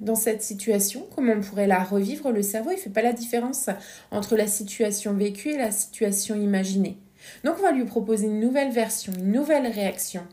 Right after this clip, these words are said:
et on va lui ouvrir une nouvelle voie. Donc, quand on va se retrouver face à ce no-, ce déclencheur récurrent,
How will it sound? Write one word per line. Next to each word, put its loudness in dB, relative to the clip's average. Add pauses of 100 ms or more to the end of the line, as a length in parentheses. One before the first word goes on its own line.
(160)
et -2
on 0
va 4
lui 0
ouvrir 0
une 0
nouvelle 4
voie. -4 (600)
Donc, 0
quand 0
on 2
va 6
se 0
retrouver -2
face 0 (340)
à -2
ce 0
no-, 0
ce -2
déclencheur -2
récurrent, -4